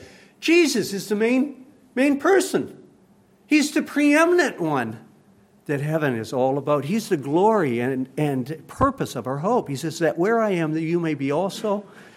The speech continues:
Here in this verse and then over in Thessalonians, he says, "And so you will always be with the Lord." And when you look at that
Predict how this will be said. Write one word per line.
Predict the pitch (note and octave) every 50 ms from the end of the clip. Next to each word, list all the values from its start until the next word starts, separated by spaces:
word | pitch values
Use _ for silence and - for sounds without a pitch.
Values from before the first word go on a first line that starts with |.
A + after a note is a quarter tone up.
| - - - - _ _
Here | - - - E3+ F3+ F#3+ G3 G3 G3
in | G3+ F3 C3+ C#3
this | D3 E3 E3 E3+
verse | - F#3 F#3 F3 - -
and | D3 C#3+
then | D3 D3
over | D3+ D#3+ E3 E3
in | D#3 C#3
Thessalonians, | A#2+ - D#3+ D3 C3+ - - C3+ C#3+ D#3+ E3+ D#3
he | D#3 C#3 A#2+ A2
says, | - D3 C3+ A#2+ - D#3
"And | C3+ A#2
so | - - - F3 F3+ F#3
you | F3+ D3+ C3+
will | A#2+ A#2 B2
always | C#3+ D#3 E3 E3+ E3+ E3+
be | E3 D3 D3
with | C3 A#2 -
the | C3+ A#2
Lord." | A#2+ B2+ C#3+ E3 F#3 F#3+ F3+ - - - - - _ _ _ - - -
And | C#3+ D3+
when | D3+ D3+
you | D3+ D3+ E3+
look | A#3+ C#4 D4+
at | C#4 C#3
that | A2+ G#2+ G#2 G#2+ -